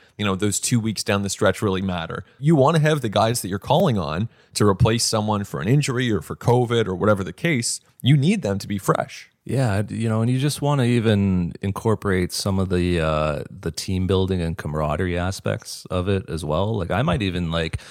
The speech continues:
Speaker 2: I'm just spitballing here, like, throw in the occasional, like, outfield soccer game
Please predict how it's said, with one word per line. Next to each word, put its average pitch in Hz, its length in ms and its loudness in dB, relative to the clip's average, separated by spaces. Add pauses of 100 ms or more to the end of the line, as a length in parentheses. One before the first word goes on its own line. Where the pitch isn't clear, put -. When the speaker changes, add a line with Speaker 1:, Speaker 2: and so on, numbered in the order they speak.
(300)
Speaker 2:
I'm 101 140 -2
just 92 340 0
spitballing 85 460 -2
here, 85 160 -2
like, 76 140 -4
throw 101 320 2
in 98 160 4
the 87 100 0
occasional, 87 640 -2
like, 85 260 -4
outfield 92 400 -4
soccer 85 360 0
game 98 320 2